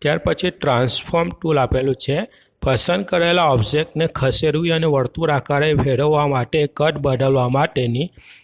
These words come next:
સુવિધા ટ્રાન્સફોર્મ ટૂલ દ્વારા પૂરી પાડવામાં આવે છે. સ્મૂથ મૂવ ટૂલ. સ્મૂથ મૂવ ટૂલ એ ટ્રાન્સફોર્મ ટૂલ જેવું જ કાર્ય કરે છે. સ્મૂથ મૂવ ટૂલ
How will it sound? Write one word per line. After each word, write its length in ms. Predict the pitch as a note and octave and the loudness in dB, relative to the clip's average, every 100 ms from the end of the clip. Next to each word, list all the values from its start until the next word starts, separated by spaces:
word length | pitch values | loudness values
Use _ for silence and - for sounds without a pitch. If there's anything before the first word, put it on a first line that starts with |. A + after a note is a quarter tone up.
| _ | _
સુવિધા 540 | - D#3+ C#3 C#3 C#3+ | -6 -2 -2 0 0
ટ્રાન્સફોર્મ 640 | C3+ B2+ A#2+ B2+ - D3 D#3 | 0 -2 -2 -4 -4 -4 -4
ટૂલ 320 | - D3 D3+ | -4 -2 0
દ્વારા 320 | C3 B2 C3 | 0 2 2
પૂરી 300 | C#3+ C3+ A2+ | 0 -2 -2
પાડવામાં 680 | C3 A#2+ A#2 A2 A2+ A#2+ F3 - - - _ C3+ | -2 -4 -4 -4 -2 0 -2 -4 -20 -20 _ 0
આવે 220 | C3 A2 | 2 2
છે. 320 | - - G2+ - _ - - _ | -2 -8 -12 -14 _ -20 -20 _
સ્મૂથ 680 | - - - D#3+ D#3 G#3 - | -4 -2 -2 0 0 0 -2
મૂવ 320 | F3 D#3 D#3 | 0 2 2
ટૂલ. 440 | D3+ - D3 A#2+ G2 - _ - | 0 0 0 0 -2 -12 _ -10
સ્મૂથ 460 | - D#3 E3+ F#3+ | -4 0 0 0
મૂવ 260 | G3 F#3+ F#3+ | 0 0 0
ટૂલ 400 | F#3+ G3 F#3 E3+ | -2 0 2 2
એ 120 | E3+ | 0
ટ્રાન્સફોર્મ 680 | E3+ C#3+ B2+ C3 - E3 E3+ | 0 -2 0 0 0 0 -2
ટૂલ 300 | - E3+ E3 | -4 -4 -2
જેવું 280 | C3+ C3 E3 | 0 0 -2
જ 100 | - | -4
કાર્ય 320 | C#3 B2 C3 | -6 -4 -6
કરે 320 | C3 B2 A2+ | -4 -2 -2
છે. 220 | A#2 D#3 A3 _ _ _ _ _ _ _ _ _ _ _ _ _ _ _ _ _ _ _ _ _ _ _ _ _ _ _ _ _ - - - G#5+ - - - - - - _ _ _ - - - _ _ | 0 -2 -2 _ _ _ _ _ _ _ _ _ _ _ _ _ _ _ _ _ _ _ _ _ _ _ _ _ _ _ _ _ -20 -6 -4 -2 -4 -6 -8 -8 -14 -20 _ _ _ -20 -20 -20 _ _
સ્મૂથ 580 | - - D#3+ F3+ G3 - | -20 -16 -10 -10 -12 -14
મૂવ 200 | D#3 C3+ | -12 -12
ટૂલ 400 | - A2+ A2 | -12 -12 -12